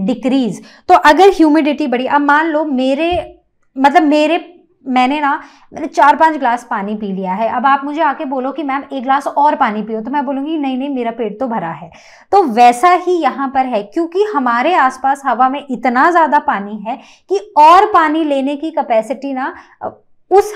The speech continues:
हवा की नहीं है। तो basically पानी के जो मॉलिक्यूल्स हैं अब उनको उस हवा में स्पेस नहीं मिल रहा है, क्योंकि स्पेस नहीं मिल रहा है इसलिए इवेपोरेशन का रेट भी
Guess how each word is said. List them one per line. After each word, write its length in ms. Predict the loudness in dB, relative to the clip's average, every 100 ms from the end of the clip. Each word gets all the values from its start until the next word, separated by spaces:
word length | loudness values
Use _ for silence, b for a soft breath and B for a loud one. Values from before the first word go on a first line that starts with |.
| 2
हवा 240 | 4 6
की 180 | 4 0
नहीं 320 | -2 -2 -4 -4
है। 160 | -6
तो 140 | -2 0
basically 640 | 2 2 0 -2 -2 -2 -4 B B B _ 2
पानी 340 | 4 4 2
के 180 | 2 2
जो 120 | 2
मॉलिक्यूल्स 680 | 2 2 2 -2 -4 -6 -6
हैं 180 | -6 -2
अब 160 | 2 2
उनको 280 | 2 2 2
उस 260 | 2 0 -4 2
हवा 280 | 4 6 4
में 140 | 0
स्पेस 500 | -6 -10 -10 -8 -10 -10
नहीं 260 | -8 -6
मिल 140 | -6 -6
रहा 260 | -6 -8 -8
है, 200 | -8 -8 B B _
क्योंकि 280 | -2 0 0
स्पेस 420 | -2 -4 -6 -4
नहीं 320 | -6 -4 -4 -4
मिल 160 | -2
रहा 260 | 0 0 0
है 180 | 0 -4
इसलिए 420 | -6 -12 -12 -12 -10 -6
इवेपोरेशन 720 | -4 -4 -4 -6 -8 -8 -12
का 160 | -6 -6
रेट 400 | -6 -6 -6 -8
भी 240 | -6 -6